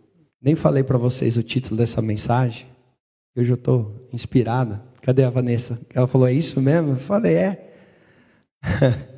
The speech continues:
Um lugar chamado Notting Hill pra ser seu.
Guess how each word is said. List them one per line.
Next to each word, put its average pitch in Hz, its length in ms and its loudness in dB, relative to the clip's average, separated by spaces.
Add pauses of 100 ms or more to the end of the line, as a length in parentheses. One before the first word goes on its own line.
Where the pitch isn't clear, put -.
(600)
Um 160 140 4
lugar 175 480 2
chamado 170 540 2
Notting 165 440 0
Hill 151 260 2
pra 170 120 0
ser 165 280 0
seu. 135 600 0